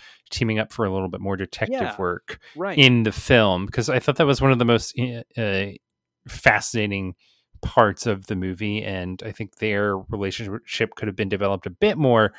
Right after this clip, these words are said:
Speaker 1: if not even just to kind of juxtapose that with Jeffrey's relationship with Dorothy.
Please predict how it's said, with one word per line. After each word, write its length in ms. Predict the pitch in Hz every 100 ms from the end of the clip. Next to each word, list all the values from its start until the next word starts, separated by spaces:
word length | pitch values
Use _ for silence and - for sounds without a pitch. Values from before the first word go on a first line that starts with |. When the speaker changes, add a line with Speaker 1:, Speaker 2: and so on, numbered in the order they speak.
| - - _ _ _ _
Speaker 1:
if 200 | 147 -
not 300 | 160 160 139
even 220 | 139 131
just 260 | 120 127 -
to 400 | 135 110 101 98
kind 160 | 127
of 120 | 113 90
juxtapose 760 | - 123 - - 113 113 101
that 300 | 120 95 92 -
with 340 | 113 98 95
Jeffrey's 540 | - 101 - 107 95 -
relationship 500 | 101 101 - 107 -
with 140 | -
Dorothy. 480 | - 98 87 98 101